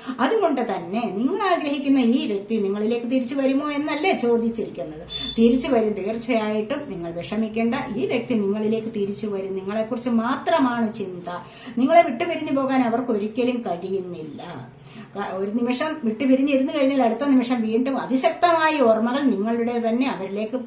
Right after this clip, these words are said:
വന്നുകൊണ്ടിരിക്കും. അതുകൊണ്ട് തന്നെ നിങ്ങളെ പിരിഞ്ഞു പോകാൻ പറ്റില്ല. പിന്നെ ഇടയ്ക്കിടയ്ക്ക് അവരുടെ, ആ, കാര്യങ്ങളിൽ ഒരുപാട് റെസ്പോൺസിബിലിറ്റീസ് ഉള്ള ആൾക്കാരായിരിക്കും അവർ, അതിലൂടെ മുന്നോട്ട് വരുന്ന ആൾക്കാർ. അപ്പോൾ അവിടെ കുറച്ച് സ്റ്റക്കായിട്ട്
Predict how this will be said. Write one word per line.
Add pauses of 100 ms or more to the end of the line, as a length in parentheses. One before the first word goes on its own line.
വന്നുകൊണ്ടിരിക്കും. (380)
അതുകൊണ്ട്
തന്നെ
നിങ്ങളെ
പിരിഞ്ഞു
പോകാൻ
പറ്റില്ല.
പിന്നെ
ഇടയ്ക്കിടയ്ക്ക്
അവരുടെ, (340)
ആ, (300)
കാര്യങ്ങളിൽ
ഒരുപാട്
റെസ്പോൺസിബിലിറ്റീസ്
ഉള്ള
ആൾക്കാരായിരിക്കും
അവർ,
അതിലൂടെ (380)
മുന്നോട്ട്
വരുന്ന
ആൾക്കാർ. (160)
അപ്പോൾ
അവിടെ
കുറച്ച്
സ്റ്റക്കായിട്ട്